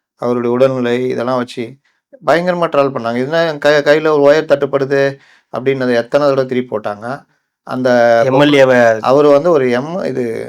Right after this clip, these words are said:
Speaker 1: பெண்கள் பக்கம் ஆண்கள் இதுன்றது அந்த உடல்நிலையிலையும் அவர் கவனிக்கிறாரு, "போடா"
Speaker 2: ம்.
Speaker 1: அப்படின்றாரு.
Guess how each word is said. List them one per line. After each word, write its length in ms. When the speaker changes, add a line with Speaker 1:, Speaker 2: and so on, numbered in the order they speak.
Speaker 1:
பெண்கள் 400
பக்கம் 260
ஆண்கள் 300
இதுன்றது 440
அந்த 360
உடல்நிலையிலையும் 540
அவர் 120
கவனிக்கிறாரு, 500
"போடா" 260
Speaker 2:
ம். 40
Speaker 1:
அப்படின்றாரு. 480